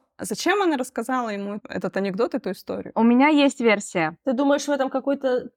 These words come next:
Speaker 3: смысл тайный? Давай.
Speaker 2: У меня есть версия, потому что она же, когда они встретились, она уже теряла зрение, и она все хотела видеть его улыбку, слышать его смех.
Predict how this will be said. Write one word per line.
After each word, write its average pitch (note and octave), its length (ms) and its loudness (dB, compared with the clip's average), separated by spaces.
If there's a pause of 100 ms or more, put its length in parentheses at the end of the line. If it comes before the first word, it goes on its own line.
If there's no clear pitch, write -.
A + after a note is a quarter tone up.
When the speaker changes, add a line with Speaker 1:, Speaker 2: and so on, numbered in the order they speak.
(120)
Speaker 3:
смысл D4 480 -10 (120)
тайный? G3+ 440 -8 (140)
Давай. G#3+ 400 -4 (220)
Speaker 2:
У G#3 80 0
меня A3+ 240 6
есть A#3+ 160 0
версия, A#3+ 260 0
потому G#3+ 340 0
что G#3+ 500 -2 (220)
она A#3 260 0
же, A3+ 400 -2
когда G#3 240 -2
они G#3 160 0
встретились, A#3+ 560 -2
она G#3 200 0
уже G3 140 -4
теряла G#3 420 0
зрение, G#3 600 0 (640)
и G3+ 60 -2
она A#3 300 4
все A#3+ 300 -2
хотела A3+ 420 0
видеть G3+ 420 -4
его F#3+ 300 0
улыбку, B3 540 -2
слышать A3 400 -4
его F#3 160 0
смех. A#3+ 520 -2